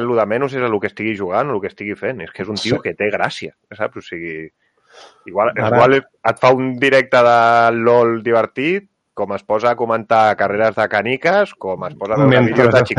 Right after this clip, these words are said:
Speaker 1: xicot.
Speaker 2: gravant això, està amb trenta mil persones xerrando.
Speaker 1: Estarà veient vídeos de YouTube, rient-se i... i passant-s'ho bé, la veritat.
Speaker 2: Sí, sí. Sí, sí.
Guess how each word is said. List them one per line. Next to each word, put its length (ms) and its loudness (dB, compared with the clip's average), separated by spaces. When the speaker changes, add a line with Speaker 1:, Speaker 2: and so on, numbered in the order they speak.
Speaker 1:
xicot. 140 6
Speaker 2:
gravant 260 4
això, 320 0
està 560 -2
amb 280 -6
trenta 360 -4
mil 220 -6
persones 760 -4
xerrando. 640 -6
Speaker 1:
Estarà 320 -16
veient 240 -8
vídeos 320 -6
de 100 -4
YouTube, 380 -8
rient-se 640 -12
i... 120 -18
i 80 -20
passant-s'ho 400 -16
bé, 100 -10
la 80 -20
veritat. 340 -16
Speaker 2:
Sí, 380 -20
sí. 120 -20
Sí, 80 -8
sí. 140 -14